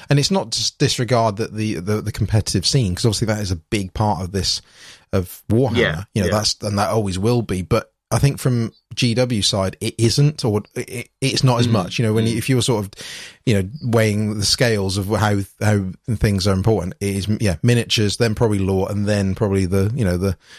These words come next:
Speaker 1: the competitive side sort of at the end. So, but that was my interpretation
Speaker 2: Mm.
Speaker 1: anyway. Uh, yeah, it was a really good, it was a really good Q and A. Like I said, it was, I mean, you had some very specific questions. Uh, the first, the first question, I can't even remember what it was, but,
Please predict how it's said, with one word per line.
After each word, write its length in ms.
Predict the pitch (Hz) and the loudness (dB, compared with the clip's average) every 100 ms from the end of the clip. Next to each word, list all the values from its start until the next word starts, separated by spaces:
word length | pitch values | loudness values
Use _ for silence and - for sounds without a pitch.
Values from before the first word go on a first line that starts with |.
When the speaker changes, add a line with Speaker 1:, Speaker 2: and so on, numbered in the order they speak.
| - _ | -20 _
Speaker 1:
the 60 | 101 | -2
competitive 520 | 113 98 95 - 92 | 0 2 0 0 -2
side 340 | - 92 92 - - | 2 2 0 -6 -6
sort 200 | 101 92 | -2 0
of 40 | |
at 60 | 92 | 0
the 100 | 98 | 0
end. 200 | 92 87 | 0 -4
So, 240 | - 104 95 _ | -2 -2 -2 _
but 140 | 131 | 2
that 100 | 147 | 4
was 100 | 135 | 4
my 140 | 120 98 | 2 0
interpretation 600 | - 104 110 98 90 95 | -2 -2 0 0 -2 -2
Speaker 2:
Mm. 40 | |
Speaker 1:
anyway. 300 | 92 92 92 - - - - - - | -2 0 -2 -6 -12 -16 -16 -6 2
Uh, 240 | 101 101 | 2 4
yeah, 200 | 165 151 - | 4 2 0
it 80 | 143 | -2
was 120 | 127 | 0
a 60 | 135 | 2
really 220 | 135 123 | 4 2
good, 320 | 110 117 110 - | 2 2 0 -6
it 120 | 113 117 | -4 -2
was 100 | 110 | 2
a 40 | |
really 240 | 120 113 | 2 2
good 280 | 101 107 101 | 2 0 0
Q 220 | - 107 | 0 2
and 100 | 104 | 2
A. 60 | 101 | 2
Like 40 | 101 | 0
I 100 | 110 | 0
said, 180 | - 110 | 0 -2
it 80 | 151 | -2
was, 140 | - 113 - - | -4 -10 -16 -12
I 360 | - - 147 135 | -8 0 2 6
mean, 120 | - | 6
you 60 | 135 | 6
had 80 | 117 | 4
some 160 | 123 | 2
very 400 | 110 113 113 107 - | 2 4 2 0 -4
specific 480 | - 113 123 101 - | -4 0 0 -2 2
questions. 420 | 113 107 - 110 | 2 2 0 2
Uh, 80 | 110 | 2
the 140 | 120 | 2
first, 420 | 156 131 - - | 2 2 0 -6
the 80 | 127 | -4
first 280 | 139 123 - | 0 0 2
question, 300 | 135 117 104 | 0 0 -2
I 80 | 107 | -2
can't 180 | 131 107 | -2 -2
even 220 | 104 101 - _ - | -2 -4 -8 _ -2
remember 440 | 101 104 107 104 92 | 2 4 4 2 2
what 180 | 92 | 0
it 60 | 92 | 0
was, 120 | 95 | -2
but, 240 | 92 95 | -2 -4